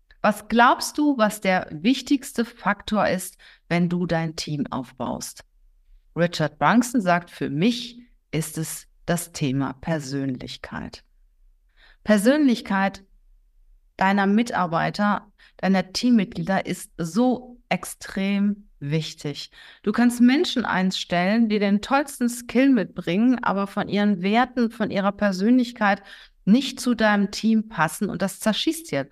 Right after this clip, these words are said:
das gesamte Team. Das nimmt die Teamatmosphäre, den Teamspirit raus. Und wie schön ist es, wenn doch alle, sagen wir mal, die gleich oder ähnliche Werte haben,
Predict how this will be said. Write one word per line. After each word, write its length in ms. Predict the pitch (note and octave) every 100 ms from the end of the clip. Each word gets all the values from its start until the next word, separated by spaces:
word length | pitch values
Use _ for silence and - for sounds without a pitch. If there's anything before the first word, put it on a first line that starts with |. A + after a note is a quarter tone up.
| - - -
das 280 | F#3+ - -
gesamte 500 | G3 F3+ F#3 G3+ F3+
Team. 400 | - A#3+ G#3 D3+
Das 180 | D#3
nimmt 180 | G#3+ G#3
die 140 | G#3 -
Teamatmosphäre, 1080 | - C4+ B3+ - E3+ F3+ F3 - F#3 F3+
den 280 | F#3 F#3 F#3
Teamspirit 800 | - C#4 C#4 - F3 E3 D#3+ -
raus. 320 | D#3+ F#3 A3+ - - - -
Und 200 | - G#3
wie 120 | A#3
schön 420 | G#3+ - C4+ E4 -
ist 320 | - A#3+ -
es, 260 | G#3+ -
wenn 160 | G#3 G#3+
doch 220 | G#3+ G#3+ -
alle, 380 | G#3+ C4+ C#4 C4+ - - _ _
sagen 180 | G#3 A3
wir 40 |
mal, 180 | G#3+ G#3+
die 160 | G3+ F#3
gleich 360 | G3 G#3 G#3
oder 260 | G3 G3 -
ähnliche 580 | G3+ C4 C4+ B3 G3+ D#3+
Werte 540 | F#3 A#3+ B3 A3 -
haben, 540 | G#3 G#3 G#3 G3+ G#3+